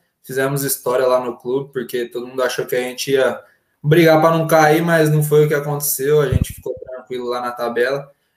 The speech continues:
E acabei vindo aqui pro Daegu, aonde tem bastante brasileiro aqui, tem o preparador físico brasileiro, Benê,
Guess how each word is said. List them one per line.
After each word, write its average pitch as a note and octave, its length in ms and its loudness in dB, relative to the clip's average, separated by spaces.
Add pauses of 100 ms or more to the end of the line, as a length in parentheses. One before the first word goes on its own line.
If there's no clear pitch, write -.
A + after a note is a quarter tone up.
E C#3 100 2
acabei D3+ 480 6
vindo D3+ 280 4
aqui D3 320 2
pro D3 320 -2
Daegu, C3+ 680 0 (380)
aonde C#3 380 0
tem C3 680 0
bastante D3 420 0
brasileiro C#3 520 4
aqui, C#3 260 -2
tem C3+ 340 -2
o B2+ 80 -4
preparador B2+ 540 -4
físico B2+ 320 -12
brasileiro, A#2+ 580 -2
Benê, B2+ 640 0